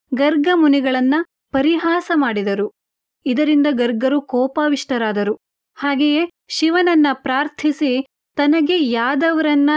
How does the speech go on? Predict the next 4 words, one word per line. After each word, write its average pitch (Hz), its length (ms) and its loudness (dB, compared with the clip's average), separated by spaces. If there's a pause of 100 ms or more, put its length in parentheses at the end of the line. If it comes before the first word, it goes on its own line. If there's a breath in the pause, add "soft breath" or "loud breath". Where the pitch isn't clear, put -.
(160)
ಧ್ವಂಸ 294 400 0
ಮಾಡುವಂತಹ 262 720 0 (480)
ಮಗ 285 300 2
ಹುಟ್ಟಬೇಕೆಂದು 269 1000 -2